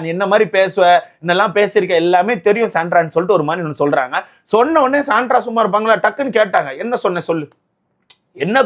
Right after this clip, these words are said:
பேசுனேன், நான் என்ன பண்ணேன் சொல்லு" அப்படின்னு சொல்லிட்டு கேட்டாங்க. ஆன்சர் இல்ல, நம்ம அக்கா கிட்ட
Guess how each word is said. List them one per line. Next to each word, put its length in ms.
பேசுனேன், 400
நான் 200
என்ன 360
பண்ணேன் 400
சொல்லு" 240
அப்படின்னு 260
சொல்லிட்டு 300
கேட்டாங்க. 340
ஆன்சர் 320
இல்ல, 140
நம்ம 180
அக்கா 220
கிட்ட 140